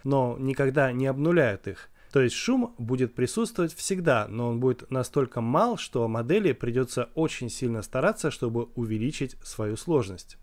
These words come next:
Также стоит упомянуть dropout или исключение. Эту технику можно часто встретить в нейронных сетях, когда, дабы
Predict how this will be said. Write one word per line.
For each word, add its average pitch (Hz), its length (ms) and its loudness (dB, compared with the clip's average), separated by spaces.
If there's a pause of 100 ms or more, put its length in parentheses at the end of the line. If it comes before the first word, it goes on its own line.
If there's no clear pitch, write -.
(120)
Также 190 320 2
стоит 151 360 4
упомянуть 139 520 0 (100)
dropout 127 720 2
или 110 260 -2
исключение. 127 800 2 (160)
Эту 123 400 0
технику 175 480 0
можно 120 380 -2
часто 131 400 -2
встретить 123 480 0
в 117 100 -6
нейронных 127 540 0
сетях, 165 440 4
когда, 143 360 6
дабы 135 360 2